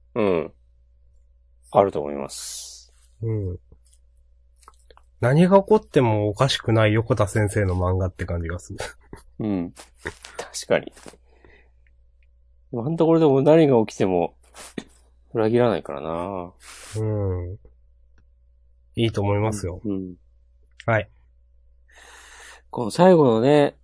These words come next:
Speaker 1: なのでちゃんと、母親の会話、いいですね。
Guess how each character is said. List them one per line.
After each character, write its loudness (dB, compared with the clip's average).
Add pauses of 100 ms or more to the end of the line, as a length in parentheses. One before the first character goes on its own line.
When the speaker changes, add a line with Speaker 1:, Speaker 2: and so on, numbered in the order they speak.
(140)
Speaker 1:
な -4
の 2
で -4
ち -8
ゃ -2
ん -10
と、 0 (640)
母 0
親 4
の -2
会 0
話、 8 (1700)
い -2
い -4
で -6
す -10
ね。 0